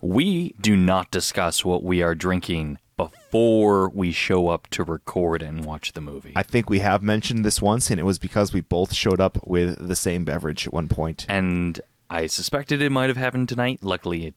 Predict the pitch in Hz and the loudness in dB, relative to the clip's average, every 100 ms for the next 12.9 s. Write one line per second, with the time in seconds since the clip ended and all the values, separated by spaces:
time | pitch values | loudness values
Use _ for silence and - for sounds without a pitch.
0 | - 101 143 180 - _ - - 107 143 | -4 -2 -4 -10 -16 _ -4 4 6 6
1 | 135 117 - 110 - 92 104 107 98 101 | 4 2 2 2 2 2 2 2 2 4
2 | 101 101 107 - 110 95 90 92 - - | 4 2 0 0 0 0 0 0 -4 -4
3 | 87 92 92 101 95 - - 90 101 113 | 0 2 4 4 4 2 0 0 2 -2
4 | 104 82 107 - 85 120 180 170 107 - | -2 0 0 0 -2 -2 0 0 0 2
5 | 95 85 - 95 85 85 82 71 92 82 | 2 2 2 0 0 0 -4 -2 -2 -2
6 | 87 87 76 95 82 - - - - - | -2 -4 -2 -2 -2 -4 -8 -14 -20 -20
7 | _ - - 69 85 113 95 85 - - | _ -2 0 0 0 2 2 0 -2 -2
8 | 139 110 90 98 - 92 80 - - - | -2 0 0 0 0 -2 -2 -6 -20 -20
9 | _ - 127 151 151 151 127 107 98 92 | _ -2 2 2 2 0 -2 -2 0 -2
10 | 92 - - 101 92 90 90 90 87 85 | -4 -6 -4 0 0 0 0 0 -2 -2
11 | 85 82 80 80 78 85 85 80 95 82 | -4 -4 -4 -4 -4 -2 -2 -4 -6 -6
12 | - 87 90 82 80 80 78 80 78 | -8 -6 -2 -2 -4 -6 -6 -8 -8